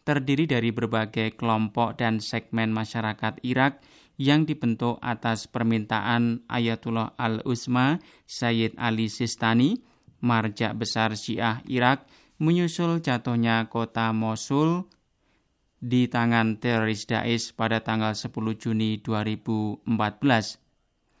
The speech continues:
Sejak saat itu hingga sekarang, militer Irak yang didukung oleh Al-Hashd Ash-Sha'bi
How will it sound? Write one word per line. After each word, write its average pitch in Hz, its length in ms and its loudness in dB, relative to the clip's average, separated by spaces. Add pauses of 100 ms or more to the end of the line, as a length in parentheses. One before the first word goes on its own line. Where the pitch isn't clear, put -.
(240)
Sejak 156 400 0
saat 143 240 0
itu 143 160 0
hingga 117 240 4
sekarang, 113 560 0 (360)
militer 143 400 4
Irak 117 400 -2
yang 113 320 0
didukung 117 560 -2
oleh 110 480 -2
Al-Hashd 113 800 0 (320)
Ash-Sha'bi 117 720 0